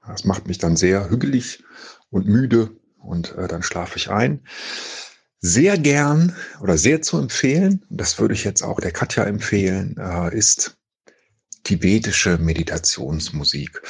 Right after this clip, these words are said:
oder auch so mongolischer Kehlkopfgesang, auch sehr schön. Aber so die ruhigen Sachen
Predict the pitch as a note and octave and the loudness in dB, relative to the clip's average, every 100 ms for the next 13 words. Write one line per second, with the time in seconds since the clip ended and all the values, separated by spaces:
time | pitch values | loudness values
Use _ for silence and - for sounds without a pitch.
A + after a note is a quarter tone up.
0 | - C3+ C3 - - G#2 F2 F2 F2+ E2+ | 0 2 4 2 0 0 2 2 2 2
1 | A2 B2+ - F#2 E2+ - - - D2+ - | 2 4 2 0 0 -2 -2 -2 -4 -4
2 | - D#2+ D2+ C2 - - D#2+ - - C#2 | -2 0 -2 -4 -4 -4 -2 -2 -2 -6
3 | C#2+ C#2+ D2+ D2 D#2 D#2 D#2+ D#2 D#2+ E2 | -10 -8 -6 -4 -4 -2 0 0 0 0
4 | D2+ D2 D#2+ C#2+ C#2+ D#2 C#2+ C#2 D2+ D#2 | 0 -2 0 0 0 -2 -2 -4 -4 -8
5 | - - - F2+ F#2 D#2+ E2 F#2 G2+ F2 | -10 -14 -4 0 2 2 2 4 4 2
6 | D#2 - - - | -2 -4 -8 -16